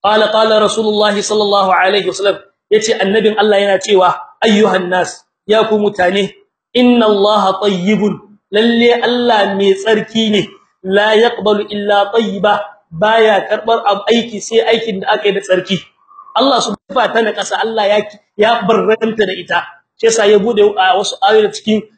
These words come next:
da sabbaha yusabbihu da sabbih, duka dan annabi cewa min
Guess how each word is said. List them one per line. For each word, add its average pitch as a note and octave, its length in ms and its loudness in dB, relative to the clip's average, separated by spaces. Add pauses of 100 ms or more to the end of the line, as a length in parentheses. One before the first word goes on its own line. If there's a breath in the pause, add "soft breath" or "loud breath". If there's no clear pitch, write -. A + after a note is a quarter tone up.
(160)
da F#3 160 -2
sabbaha G#3 560 0
yusabbihu G3+ 640 0
da - 80 -2
sabbih, F3+ 720 -2 (160)
duka B3 240 0
dan A#3+ 160 0
annabi A3+ 320 0
cewa G#3+ 240 4
min G#3+ 240 0